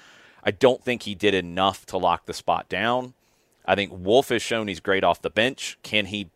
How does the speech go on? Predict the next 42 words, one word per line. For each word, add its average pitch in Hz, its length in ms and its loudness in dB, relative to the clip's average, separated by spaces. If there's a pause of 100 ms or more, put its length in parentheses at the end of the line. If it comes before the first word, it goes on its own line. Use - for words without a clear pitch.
(120)
be 120 260 -2
that 101 380 0
as 95 240 -2
a 92 80 -10
starter? 110 800 0
That's 95 260 -6
still, 107 540 -4
I - 60 -8
think, - 320 -12
an 104 100 -4
open 95 360 -6
question. 156 580 -6 (500)
And 107 140 -2
when 120 80 0
you 120 80 0
get 123 100 6
Etienne 139 380 2
and 131 100 -4
you 131 80 -6
get 117 140 -6
Fortune 131 340 -4
back 120 240 0
into 120 140 -4
the 107 80 -4
mix, 135 260 -4
it's 92 140 -12
gonna 123 160 -6
be 135 120 -4
good 113 140 -4
competition 104 680 -6
this 85 180 -12
week. 85 340 -8
And 80 280 -8 (560)
look, - 160 -2
with 131 220 2
the, 110 400 4 (540)
the 110 260 -6
gap 110 420 2
now 131 280 2
with 113 200 0
Giakoumakis 117 680 0
out, 110 400 4